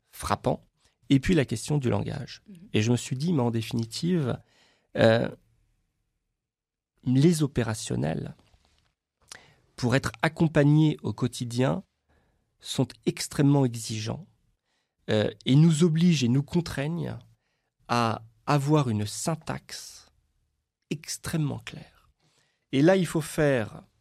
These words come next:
Speaker 1: la, la synthèse entre son appétence personnelle, on parlait de ce petit livre que j'ai écrit, j'aime la recherche, j'aime la rédaction, mais je l'aime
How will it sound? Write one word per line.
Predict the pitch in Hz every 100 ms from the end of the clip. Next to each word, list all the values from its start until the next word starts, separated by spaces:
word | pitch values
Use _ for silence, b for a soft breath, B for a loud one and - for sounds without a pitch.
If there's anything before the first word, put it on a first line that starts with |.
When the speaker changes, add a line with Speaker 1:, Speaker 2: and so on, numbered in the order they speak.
| _ _ -
Speaker 1:
la, | 104 101 - -
la | 107
synthèse | 107 - 151 151 185 175
entre | 120 - - 117 -
son | - 113 107 123
appétence | 135 147 - 156 135 -
personnelle, | 110 - - 123 196 143 127 - _ _ _ _ _ _ _ _ -
on | 101
parlait | 104 117
de | 117 117 - _ _
ce | - _
petit | 107 -
livre | 131 151 -
que | 117
j'ai | 110
écrit, | 110 113 220 - 165
j'aime | 110 123 139 113 117 - _ _ _ _ _ _ _ _ _ _ _
la | 101
recherche, | 101 110 - 202 - -
j'aime | - 110 120 117 -
la | 107 104
rédaction, | 104 110 - 208 b b b
mais | 139
je | 147 180
l'aime | 160 113